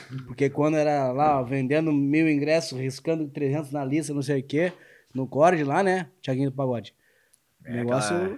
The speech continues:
Speaker 2: camarote da Capela lá tem história.
Speaker 1: Cara, não tem como não dar certo, velho. O cara chutou, chutou parede de festa, chutou parede de festa. Mano, até que abriu o espaço dele e fez o nome dele, cara. Certo? Por isso que hoje eu te pergunto.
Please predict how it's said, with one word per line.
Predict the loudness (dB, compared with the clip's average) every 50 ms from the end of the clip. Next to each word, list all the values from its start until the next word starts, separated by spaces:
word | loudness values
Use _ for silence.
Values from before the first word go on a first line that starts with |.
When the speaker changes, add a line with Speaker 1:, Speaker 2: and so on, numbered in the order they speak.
| -10 -8
Speaker 2:
camarote | -8 -6 -4 -4 -4 -4 -6
da | -8
Capela | -8 -8 -8 -8 -6 -6 -4 -4 -4
lá | -4 -4 -6 -8
tem | -10 -12
história. | -14 -10 -6 -4 -4 -4 -4 -6 -10 -12 -18 _ -20 -20 -20 -20 _ _ _
Speaker 1:
Cara, | -10 -6 -4 -2 -2
não | -2 -2 0 0 0 0 0 0
tem | -2 -4 -2 2 2 2 2
como | 0 0 2 4 4 6 6 4
não | 4 4 2 0 0
dar | 0 -2 -2
certo, | -2 -2 0 0 0 0 -2 -6 -12
velho. | -14 -14 -14 -18 -20 -20 -20 -20 _ -12
O | -6
cara | 0 2 2 2
chutou, | 2 0 0 -2 0 4 6 6 6 6 4 -4 -16 -18 -10
chutou | -6 -6 -2 2 2 2
parede | 4 6 4 6 6 6 4 2 -2 -8 -12 -18 -18 -14
de | -10 -6 -4
festa, | -2 0 0 0 -2 -4 -10 -16 -12
chutou | -8 -6 -4 -2 -2 -2 0
parede | 0 0 0 0 0 -2
de | -4 -4
festa. | -2 -2 0 -2 -2 -4 -8 -12 -12 -8 -2 0 0
Mano, | 2 2 2 0
até | -2 -2 -4
que | -2 -2
abriu | 0 0 0
o | 0
espaço | -2 0 -2 -2 -2 -2 0
dele | 0 0 0
e | 0
fez | -2 -4 -6 -6
o |
nome | -6 -6 -6 -6
dele, | -6 -4 -6 -6 -6
cara. | -8 -14 -20 -20 -20 _ _ _ _
Certo? | _ -6 -4 -4 -4 -4 -8 -20 -20 -20 -20 -20 -20 -20 _ _
Por | 2 2
isso | 2 2
que | 2 4
hoje | 4 4 4 0
eu | -4
te | -6 -2
pergunto. | 0 2 4 4 4 2 2 -2 -10 -20